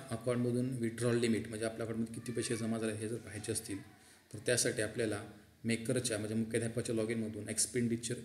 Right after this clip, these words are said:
entry करताना total available amount याच्यामध्ये आपल्या शाळेला किती अनुदान प्राप्त झालं आहे हे आपणास पाहायला मिळेल. ते कसं पाहायचं तर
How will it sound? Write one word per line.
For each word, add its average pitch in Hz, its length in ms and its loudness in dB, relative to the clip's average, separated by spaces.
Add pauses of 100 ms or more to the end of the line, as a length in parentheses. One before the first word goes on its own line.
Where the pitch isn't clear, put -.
entry 117 320 2
करताना 110 640 -4 (560)
total 131 440 4
available 113 380 0 (160)
amount 107 340 2 (180)
याच्यामध्ये 113 360 0
आपल्या 110 200 -2
शाळेला 110 220 0
किती 117 240 -2
अनुदान 120 240 2
प्राप्त 113 300 -4
झालं 107 220 0
आहे 101 180 -4 (420)
हे 113 80 4
आपणास 110 380 -2
पाहायला 101 300 -2
मिळेल. 92 360 -6 (420)
ते 110 40 -10
कसं - 240 2
पाहायचं 117 460 0 (680)
तर 117 380 -2